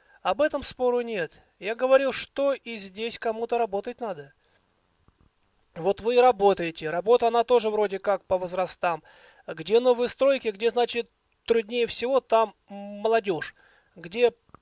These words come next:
полегче, попривычнее, другие. Всё-таки не сравнить, там или здесь. Условия-то разные.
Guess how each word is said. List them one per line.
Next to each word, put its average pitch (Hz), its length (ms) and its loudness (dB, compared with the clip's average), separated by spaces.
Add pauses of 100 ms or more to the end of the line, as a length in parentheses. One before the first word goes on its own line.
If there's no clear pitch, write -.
(240)
полегче, 226 520 0
попривычнее, 208 920 -4
другие. 202 520 -10 (540)
Всё-таки 269 460 -6
не 254 120 -6
сравнить, 240 580 -2
там 254 220 -2
или 214 160 -8
здесь. 175 460 -12
Условия-то 247 640 0
разные. 185 500 2